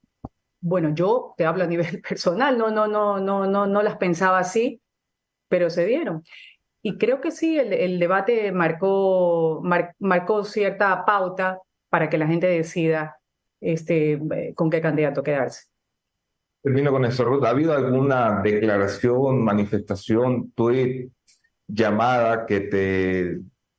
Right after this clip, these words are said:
Speaker 2: te llamara la atención luego que se hiciera público que ibas a moderar el debate para segunda vuelta?
Speaker 1: No, hasta aquí, pues, a la distancia leo los comentarios. Creo que soy, eh, prudente, no <laughs> creo que me he ganado ni,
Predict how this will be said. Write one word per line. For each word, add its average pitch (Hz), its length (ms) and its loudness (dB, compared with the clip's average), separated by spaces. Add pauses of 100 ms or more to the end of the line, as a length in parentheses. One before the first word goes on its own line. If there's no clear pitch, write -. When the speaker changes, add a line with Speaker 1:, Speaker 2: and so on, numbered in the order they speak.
(520)
Speaker 2:
te 120 140 2
llamara 131 300 0
la 131 80 2
atención 113 460 -2
luego 123 260 2
que 98 60 -4
se 104 80 -6
hiciera 110 280 -2
público 117 420 -2
que 98 280 -2
ibas 110 220 -2
a 104 40 -6
moderar 104 380 0
el 104 80 0
debate 104 360 0
para 92 160 -2
segunda 101 300 -2
vuelta? 135 380 -2 (420)
Speaker 1:
No, 170 600 0
hasta 160 300 -2
aquí, 196 300 -4
pues, 190 380 -2
a 156 100 2
la 151 120 2
distancia 202 520 0
leo 202 600 0
los 180 160 -2
comentarios. 208 920 0 (440)
Creo 214 180 0
que 220 100 0
soy, 208 180 0
eh, 180 360 -6 (160)
prudente, 214 580 0
no 196 220 0
<laughs> - 100 -6
creo 233 160 2
que 202 200 -2
me 185 100 0
he 185 40 0
ganado 175 360 2
ni, 156 320 -2